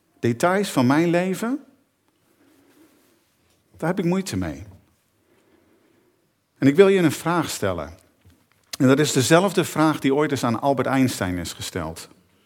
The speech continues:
Albert Einstein, een van de belangrijkste natuurkundigen uit de menselijke geschiedenis.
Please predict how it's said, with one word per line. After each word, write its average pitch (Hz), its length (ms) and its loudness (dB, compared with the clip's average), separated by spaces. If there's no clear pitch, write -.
Albert 127 260 0
Einstein, 147 640 0
een 135 140 2
van 131 140 0
de 120 120 0
belangrijkste 143 720 2
natuurkundigen 120 1040 0
uit 123 260 0
de 110 260 0
menselijke 123 560 0
geschiedenis. 101 760 -4